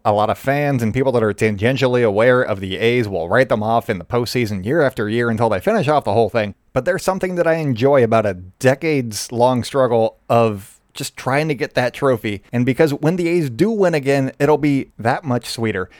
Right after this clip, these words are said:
And it's not like they're not leaving us without great memories. Uh, we all remember twenty twelve very fondly, and that was just an, another early exit for the A's. It's not like they have to win the World Series for us to really fall in love with this team year after year. So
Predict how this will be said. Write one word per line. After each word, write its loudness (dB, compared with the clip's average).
And 0
it's -2
not -4
like 0
they're 0
not -2
leaving 0
us -2
without -2
great 0
memories. 0
Uh, 2
we -6
all 4
remember 0
twenty -4
twelve 0
very -2
fondly, -4
and 0
that 0
was 2
just -4
an, -2
another 2
early 2
exit -2
for -6
the -4
A's. -2
It's -6
not -4
like -6
they 0
have -8
to 0
win -2
the 2
World 0
Series -2
for -4
us -4
to 0
really 0
fall 2
in -2
love 0
with -4
this -8
team -4
year 0
after -4
year. -2
So 2